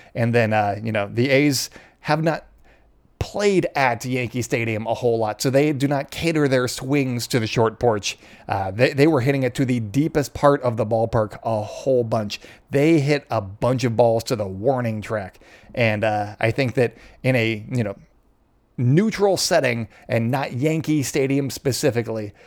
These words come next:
the A's would have swept this series just because of the way they were hitting the ball. So I know that the result isn't there. I know that, you know, Matt Olson struck out with a runner on third and one out, uh, but Matt Olson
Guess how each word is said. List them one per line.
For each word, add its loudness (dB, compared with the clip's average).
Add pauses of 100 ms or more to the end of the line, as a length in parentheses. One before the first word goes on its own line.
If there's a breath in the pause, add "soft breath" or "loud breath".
(360 soft breath)
the 0
A's 2
would 4
have -4 (160)
swept -4
this -6
series -6
just -4
because 2
of 0
the 4
way 2
they 0
were -2
hitting -2
the -2
ball. -2 (240 loud breath)
So 6
I 4
know 4
that 0
the 2
result 2
isn't 0
there. 6 (220 loud breath)
I 0
know 6
that, 0
you 0
know, -2
Matt 2
Olson 2
struck 2
out 2
with -4
a 0
runner 2
on -2
third 4
and -4
one 0
out, -2 (280 loud breath)
uh, 0
but -4
Matt 2
Olson 2